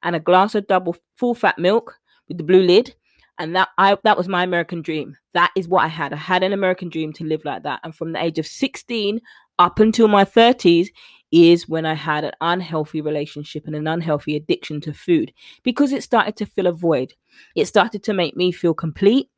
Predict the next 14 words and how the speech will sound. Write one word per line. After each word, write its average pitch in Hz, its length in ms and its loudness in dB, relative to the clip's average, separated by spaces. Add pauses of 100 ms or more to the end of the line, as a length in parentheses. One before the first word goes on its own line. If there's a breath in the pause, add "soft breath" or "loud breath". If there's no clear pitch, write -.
(280 soft breath)
It - 120 -6
started - 320 -2
to 175 100 -8
make 160 200 -6
me 160 80 -6
feel 165 200 -2
confident 214 640 0
to 233 80 -2
be 214 160 2
able 202 180 4
to - 200 -8
eat 196 140 -8
that 190 180 -2
way. 196 300 2